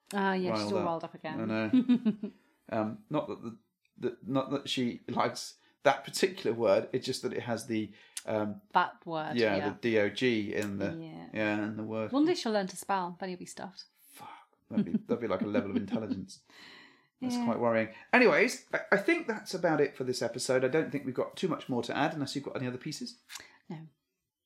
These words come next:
Speaker 2: Excellent.
Speaker 1: <laughs>
Speaker 2: So what we'd say is, if you wanna get in touch, find us at bedhopperssuck at gmail dot com.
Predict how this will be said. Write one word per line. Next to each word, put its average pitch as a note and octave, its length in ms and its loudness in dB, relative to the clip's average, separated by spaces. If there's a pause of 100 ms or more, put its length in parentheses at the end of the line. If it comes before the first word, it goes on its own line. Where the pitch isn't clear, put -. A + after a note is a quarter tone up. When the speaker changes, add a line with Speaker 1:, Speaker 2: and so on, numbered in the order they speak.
(300)
Speaker 2:
Excellent. G#2+ 420 -4 (280)
Speaker 1:
<laughs> C4+ 260 8
Speaker 2:
So D3+ 400 6 (120)
what F3+ 220 0
we'd B2 120 -8
say G#2+ 460 2
is, G2 420 -2
if - 200 -8
you A#2+ 40 -6
wanna A#2+ 140 -4
get A#2 140 -6
in G2 80 -8
touch, - 400 -8 (160)
find D3 200 2
us C3+ 160 -2
at - 140 -4
bedhopperssuck B2+ 760 -2
at A2+ 80 -4
gmail A2+ 440 0
dot A2 200 2
com. B2 260 0